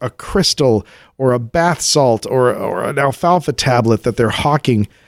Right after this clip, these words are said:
to, and they're saying, "Well, it's just us. We have to trust each other because you can't go to doctors. They won't,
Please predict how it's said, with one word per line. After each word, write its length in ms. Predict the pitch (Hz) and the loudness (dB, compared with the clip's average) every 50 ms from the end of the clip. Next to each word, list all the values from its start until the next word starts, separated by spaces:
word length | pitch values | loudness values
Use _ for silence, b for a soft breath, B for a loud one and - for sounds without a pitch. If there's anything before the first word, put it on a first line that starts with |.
| b b b b b b b | b b b b b b b
to, 420 | - - 139 127 120 113 - - - _ - | -6 -4 -2 0 0 0 -2 -4 -12 _ -10
and 140 | 135 123 127 | -4 0 0
they're 100 | 131 120 | 2 2
saying, 220 | - - 135 127 127 | 2 2 2 2 2
"Well, 100 | 131 151 | 2 2
it's 140 | 139 - - | 0 0 -4
just 320 | - - 190 160 - - | -4 -2 -2 -2 0 0
us. 160 | 185 143 - 160 | 0 0 0 0
We 80 | 165 | 0
have 140 | 156 160 - | 0 0 -2
to 80 | 147 131 | -6 -8
trust 300 | - - 175 160 - - | -4 -4 -4 -2 -2 -4
each 160 | 151 - - | -4 -2 0
other 200 | 165 151 135 117 | 0 0 0 0
because 360 | 113 127 - - 127 117 117 | -2 -2 0 0 0 0 0
you 60 | 120 | -4
can't 300 | 110 - - 156 151 139 | -4 0 -2 -2 0 0
go 120 | 156 170 170 | 0 2 2
to 80 | 170 | 2
doctors. 520 | 160 185 185 180 180 - - 139 131 120 113 | 0 0 0 0 -2 -2 -2 -4 -2 -2 0
They 160 | 139 147 160 | 2 2 2
won't, 260 | 156 151 147 139 | 2 2 0 -2